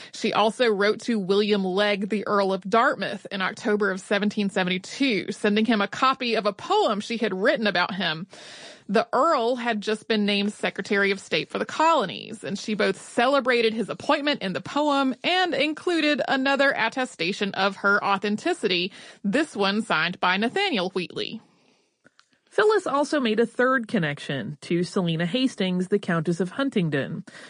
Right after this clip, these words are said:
Speaker 2: the one whose personal chaplain had been the Reverend George Whitefield. The Countess, Lord Dartmouth, and Susanna Wheatley were all connected through the Countess of Huntingdon's connection, which was a network of evangelical churches and chapels.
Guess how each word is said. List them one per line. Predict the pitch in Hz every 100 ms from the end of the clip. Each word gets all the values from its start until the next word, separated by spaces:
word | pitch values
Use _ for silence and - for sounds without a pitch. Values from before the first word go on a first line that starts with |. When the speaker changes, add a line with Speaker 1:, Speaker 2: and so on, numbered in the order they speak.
| - _
Speaker 2:
the | - 240
one | 277 294
whose | 254 247
personal | - 262 247 208
chaplain | - 381 403 233 214
had | 214 220
been | 202 208
the |
Reverend | 208 170 165 175
George | 165 147 156
Whitefield. | 175 185 - 135 110 - - - _ _ _ _ -
The | 226
Countess, | 226 349 370 262 254 -
Lord | 196 233 269
Dartmouth, | 247 214 196 202 -
and | 208 214
Susanna | 247 233 339 339
Wheatley | 226 196 208 202
were | 208 240 254
all | 220 269 269
connected | 254 170 165 165 165
through | 165 - 165
the | 165
Countess | 185 170 160 180
of | 185
Huntingdon's | 180 180 160 156 165 170 -
connection, | - 359 427 - 180 160 - - -
which | 208
was | 233
a | 262
network | 285 339 302 240 240
of | 233 208
evangelical | 226 233 208 185 175 180
churches | 175 185 170 175 165
and | - 165
chapels. | 185 151 - - - -